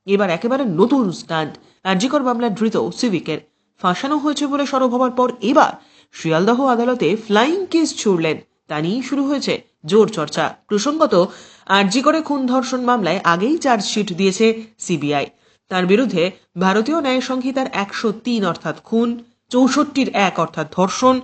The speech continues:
এবং ছেষট্টি ধারায় চার্জশিট জমা পড়েছে। গত চার তারিখ আরজি কর মামলায় ধৃত সিভিকের বিরুদ্ধে চার্জ গঠন হয়। এগারো তারিখ থেকে চলছে টানা শুনানি। প্রায় প্রত্যেক দিনই আদালতে যাওয়ার পথে কোনো কোনো মন্তব্য করতে দেখা গিয়েছে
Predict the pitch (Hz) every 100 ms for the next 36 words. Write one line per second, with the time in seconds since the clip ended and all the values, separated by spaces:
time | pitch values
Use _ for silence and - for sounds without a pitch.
0 | - - 262 254 175 127 - 220 269 269
1 | 262 196 190 185 185 160 - 247 262 _
2 | 208 269 254 143 147 143 - 175 - _
3 | _ _ - 185 330 320 262 247 247 196
4 | 220 - - 185 185 269 302 262 247 254
5 | 196 226 240 226 208 214 196 185 202 208
6 | 220 220 208 196 185 - 156 202 240 180
7 | 147 - _ _ _ _ 214 226 269 262
8 | 247 247 220 220 233 226 160 160 _ _
9 | - 254 220 165 156 147 156 - _ _
10 | - 269 254 240 233 - 247 294 202 156
11 | - _ 202 208 262 277 262 208 185 165
12 | 160 151 214 392 _ _ 240 254 269 262
13 | 196 208 311 330 311 240 - 165 156 156
14 | 180 190 220 220